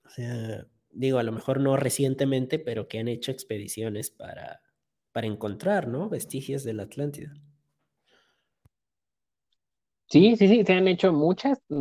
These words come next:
Speaker 2: Ha habido hasta documentales de Buscando la Atlántida, ¿no? Eh, muchos buzos, muchos, eh, pues, gente que se dedica a esto profesional, eh, que se dedica a esto profesionalmente,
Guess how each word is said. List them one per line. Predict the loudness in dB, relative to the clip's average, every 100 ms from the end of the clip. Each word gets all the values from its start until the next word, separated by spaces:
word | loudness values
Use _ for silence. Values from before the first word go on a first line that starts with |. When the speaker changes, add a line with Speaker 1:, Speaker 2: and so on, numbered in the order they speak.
| -2
Speaker 2:
Ha | 2
habido | 4 6
hasta | 6
documentales | 4 2 -4 0 4 4 4 0
de | -4 -8 -10 -20 -20 _ _
Buscando | -2 -2 0 2 6 8 8
la | 6 0
Atlántida, | -2 -4 -4 -12 -18 -18 -4
¿no? | -2 -2 -8 -20 -20 -20 -2
Eh, | 2 2 0 -2
muchos | 4 4 6 8 8 8 2 -6 4
buzos, | 6 6 6 6 6
muchos, | 2 -2 -4 0 0 0 -6 -16 -8 -4
eh, | 0 0 0 -4 -2
pues, | -2 -2 -10 -18 0
gente | 4 4 2
que | 0
se | 2
dedica | 2 4
a | 2
esto | 2 -2
profesional, | -4 -6 -6 -4 0 0 0 -2 -10 _ _ _ _ _ _ _ _ _ _ _ _ _ _ _ _ _ 4
eh, | 6 8 6 0 -6 _ _ 2
que |
se | 6 8
dedica | 8 6
a |
esto | 6
profesionalmente, | 4 2 0 0 2 2 2 0 -2 -4